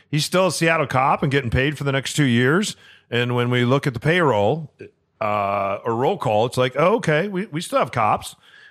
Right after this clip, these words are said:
There's so many cops that aren't cops. They're not showing up for work. They're just, they're burning their time. They're getting paid,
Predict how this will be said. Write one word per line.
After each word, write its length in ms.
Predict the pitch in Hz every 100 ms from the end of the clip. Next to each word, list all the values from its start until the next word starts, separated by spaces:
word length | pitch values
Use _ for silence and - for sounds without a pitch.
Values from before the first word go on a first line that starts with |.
| _
There's 140 | 151
so 240 | - - 185
many 180 | 202 175
cops 720 | 147 196 175 143 160 - - _ - _ _ _ -
that 120 | 156
aren't 180 | 196 -
cops. 640 | 196 220 - - - -
They're 180 | - 139
not 180 | 165 -
showing 300 | - 175 185
up 160 | 190
for 160 | - 156
work. 440 | 196 147 - _ _
They're 120 | 117
just, 300 | 139 147 139
they're 120 | 123
burning 360 | 101 131 139 156
their 120 | 156
time. 480 | 151 135 127 127 127 - - _
They're 120 | 110
getting 300 | 107 123 127
paid, 520 | 117 117 107 107 104